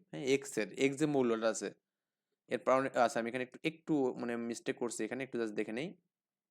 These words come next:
একটু রিমুভ করে দেখলো, ওকে? এখানে আমাদের পারমাণবিক সংকেত দেওয়া আছে এখানে, কত দেওয়া আছে এখানে পারমাণবিক সংকেত? আঠারো দেওয়া আছে এখানে।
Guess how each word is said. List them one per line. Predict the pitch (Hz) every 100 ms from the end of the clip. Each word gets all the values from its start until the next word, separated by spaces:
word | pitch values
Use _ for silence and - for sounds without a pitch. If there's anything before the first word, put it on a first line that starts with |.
| _ _ _ -
একটু | -
রিমুভ | 110 110 117 -
করে | 104
দেখলো, | 98 98
ওকে? | 107 135 135 _ _ _ _ _ _ _ _ -
এখানে | 151 147
আমাদের | 156 160
পারমাণবিক | 160 147 151
সংকেত | - 160 160
দেওয়া | 135 123
আছে | 113
এখানে, | 110 104
কত | 123 120
দেওয়া | 131 127
আছে | 139
এখানে | 135
পারমাণবিক | 123 -
সংকেত? | 139
আঠারো | 117 123
দেওয়া | 104 98
আছে | 98
এখানে। | 98 95